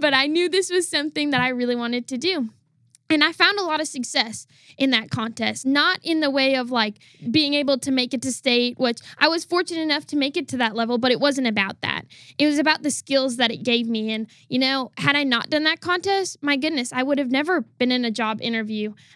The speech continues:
um, at that point in my life. And so as a sophomore in high school, I now have experience going through a job interview. Sure, I wasn't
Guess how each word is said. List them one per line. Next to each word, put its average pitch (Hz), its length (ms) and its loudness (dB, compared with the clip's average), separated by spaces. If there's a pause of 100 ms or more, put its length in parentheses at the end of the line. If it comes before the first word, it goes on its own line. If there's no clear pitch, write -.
um, 220 360 -2
at 240 200 0
that 208 180 2
point 233 260 2
in 214 80 -4
my 208 180 -8
life. - 360 -10 (260)
And 233 400 2
so 240 380 0
as 262 300 2
a 240 360 0
sophomore 254 560 -2
in 226 60 -4
high 240 200 0
school, 220 340 -4
I 226 160 0
now 233 340 0
have 233 300 -2
experience 240 640 -2
going 226 300 -4
through 233 160 -2
a 247 40 -2
job 233 240 -2
interview. 214 280 -4
Sure, 254 320 -4
I 220 100 0
wasn't 233 320 -4